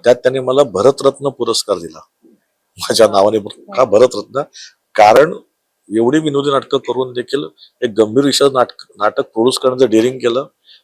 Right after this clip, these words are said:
Speaker 1: आणि स्वतः काम वेगळ्या धाटणीचं केल्यामुळे, हा जॉनरला मी टच केल्यामुळे त्यांनी ते कौ-, म्हणजे त्यांची ती कल्पनाशक्तीच अफाट आहे त्या बाबतीत.
Speaker 2: अगदी.
Speaker 1: त्यामुळे त्यां-, त्यांचंही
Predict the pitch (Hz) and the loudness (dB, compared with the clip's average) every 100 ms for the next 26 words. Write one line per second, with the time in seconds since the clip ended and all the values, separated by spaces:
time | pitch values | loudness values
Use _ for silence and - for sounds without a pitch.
0 | - 92 117 143 127 120 127 131 123 127 | -8 -8 -4 -4 0 0 2 2 0 -2
1 | 127 _ - 107 107 120 107 - 110 113 | -10 _ -4 0 4 4 2 -4 -12 -10
2 | - 110 113 123 120 101 104 120 123 - | -2 -2 0 -2 0 0 2 0 -2 -12
3 | _ _ _ 117 117 123 127 - 139 - | _ _ _ -6 -4 -8 -6 2 2 4
4 | 135 131 131 147 - 131 135 - 143 139 | 2 2 0 -2 0 0 -2 -6 -2 -2
5 | 127 160 190 _ _ _ - - 127 143 | -2 -4 -8 _ _ _ -12 -2 0 2
6 | 165 - 127 135 156 151 165 147 113 101 | 0 4 4 4 0 0 4 4 4 0
7 | 90 80 87 82 85 82 80 _ _ _ | -4 -4 -6 -6 -16 -20 -20 _ _ _
8 | 123 127 131 120 120 113 _ 120 120 - | -4 -4 -2 -4 -6 -8 _ -4 -2 0
9 | 147 | 0